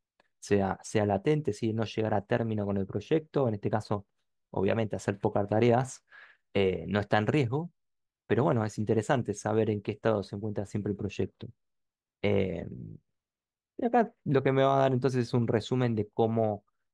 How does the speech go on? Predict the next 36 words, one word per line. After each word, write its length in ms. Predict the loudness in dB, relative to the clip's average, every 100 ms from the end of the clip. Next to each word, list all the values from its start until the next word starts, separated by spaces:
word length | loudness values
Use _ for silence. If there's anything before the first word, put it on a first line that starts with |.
| _
de 380 | -10 -4 -2 -2
cómo 260 | 0 0 0
es 140 | 0
el 100 | 2
avance, 440 | 4 2 -2 -6
cómo 240 | -4 -2 -2
está, 540 | -2 0 2 0 -2
cómo 140 | -6 -12
se 60 |
está 180 | -8 -6
completando, 840 | -4 -2 0 0 2 0 0 0 -2
¿sí? 180 | -6 -4
Tengo 240 | -2 -2
acá 280 | 0 0 0
también 240 | -2 -2 -2
un, 400 | -4 -6 -8 -16 _ _ _ _ _ _ _ _ _
un 160 | -2 0
calendario 1400 | 0 0 0 0 0 2 0 0 -2 -4 -6 -8 -12 -18 -20
similar 580 | _ -10 -4 -2 2 2
a 60 | 2
lo 120 | 0
que 80 | -2
sería 240 | -6 -4
un 80 | -2
diagrama 440 | -2 -2 0 0
de 100 | 0
Gantt, 380 | 0 0 0 -6 _ _ _
eh, 540 | -8 -8 -8 -14 -16 -18
con 340 | -8 -8 -8 -6
fechas 320 | -4 -2 -2
de 60 |
inicio, 720 | 2 2 2 -2 2 4 4 0
fechas 280 | -4 -4
de 80 | -6
término, 840 | -2 0 2 2 0 2 0 -2 _ _ _ _ -10
etcétera. 600 | -10 -6 -8 -8 -16